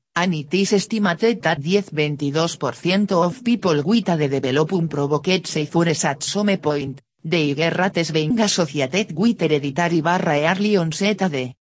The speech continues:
People who have A D in combination with a seizure disorder suffer greater cognitive decline and more rapid progression of symptoms than those with A D alone,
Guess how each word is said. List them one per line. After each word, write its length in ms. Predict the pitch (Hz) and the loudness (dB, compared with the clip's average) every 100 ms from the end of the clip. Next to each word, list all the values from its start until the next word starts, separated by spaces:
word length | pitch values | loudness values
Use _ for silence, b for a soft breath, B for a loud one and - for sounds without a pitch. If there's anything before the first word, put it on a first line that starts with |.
| _ _ _ | _ _ _
People 380 | 220 226 151 139 | -2 0 0 0
who 220 | 156 147 | 2 2
have 160 | 160 190 | 2 4
A 160 | 170 | 2
D 160 | 156 147 | 2 0
in 160 | 180 190 | 0 2
combination 840 | 151 143 131 143 170 190 180 185 | 0 -2 -2 -2 0 0 2 2
with 220 | 190 214 | 2 2
a 100 | 196 | 0
seizure 520 | 190 151 151 202 196 | 0 -2 2 2 2
disorder 540 | 170 160 170 139 156 170 | 2 0 2 0 0 -2
suffer 440 | - 135 147 160 | -4 -4 -2 -2
greater 420 | 151 143 143 160 | 0 -2 0 -2
cognitive 640 | 175 151 147 139 180 196 190 | 0 -2 -2 -2 0 0 0
decline 360 | 170 175 185 | 0 0 0
and 240 | 175 190 208 | 2 2 2
more 180 | 185 196 | 2 2
rapid 540 | 170 147 135 190 156 | 0 -2 0 -2 0
progression 560 | 143 131 170 - 160 156 | -4 0 -2 -2 -2 -2
of 100 | 139 | -4
symptoms 800 | - - 190 175 165 156 151 | -6 0 0 2 0 0 -2
than 200 | - 143 | -2 -4
those 360 | 143 185 180 185 | 0 -2 0 0
with 240 | 185 175 | 0 0
A 80 | 214 | 0
D 120 | 185 | 2
alone, 500 | 156 147 147 135 131 | 2 2 -2 -4 -8